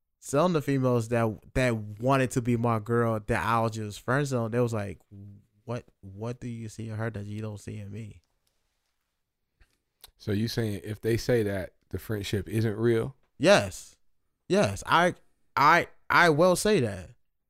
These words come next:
Speaker 1: It's not real, because my thing is, why you worrying about what I'm doing?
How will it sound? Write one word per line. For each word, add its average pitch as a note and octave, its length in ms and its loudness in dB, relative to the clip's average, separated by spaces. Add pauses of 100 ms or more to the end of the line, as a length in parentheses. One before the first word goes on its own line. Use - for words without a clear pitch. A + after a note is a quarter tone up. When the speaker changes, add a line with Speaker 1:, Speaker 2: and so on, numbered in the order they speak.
(260)
Speaker 1:
It's D#3+ 200 2
not D#3 280 4
real, F3 280 4
because D3+ 760 2 (1120)
my B2+ 340 4
thing D#3+ 260 2
is, C3+ 640 -4 (120)
why A2 440 0
you D3+ 300 0
worrying C3 360 -4
about A#2 440 -6
what A2 320 -8
I'm B2 280 0
doing? F#2+ 360 -12